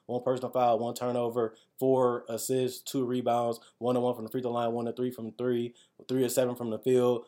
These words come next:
Covington, eight points, plus six and plus minus, three personal foul, one turnover, one block, one assist, five rebounds, all two from the free throw line,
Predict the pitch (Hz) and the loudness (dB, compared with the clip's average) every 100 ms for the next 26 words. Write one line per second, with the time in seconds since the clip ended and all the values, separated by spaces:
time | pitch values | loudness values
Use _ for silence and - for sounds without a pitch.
0 | - 139 135 131 120 123 127 127 127 123 | 0 6 6 4 -2 0 -2 0 0 0
1 | - 127 - 127 127 113 127 113 120 120 | 2 2 2 -4 -4 -2 -2 0 0 0
2 | 120 - _ 139 131 127 120 131 120 110 | -4 -8 _ -4 0 0 0 2 2 2
3 | 117 123 123 113 110 117 107 113 127 117 | -2 -2 -2 0 0 0 0 4 4 2
4 | - _ 113 123 - 127 123 - 120 113 | -4 _ -4 -2 0 0 0 0 0 0
5 | 123 120 120 120 117 120 117 123 117 110 | 0 0 0 0 -2 -4 -4 -6 -6 -6
6 | 123 120 117 120 120 | -6 -4 -2 -2 -2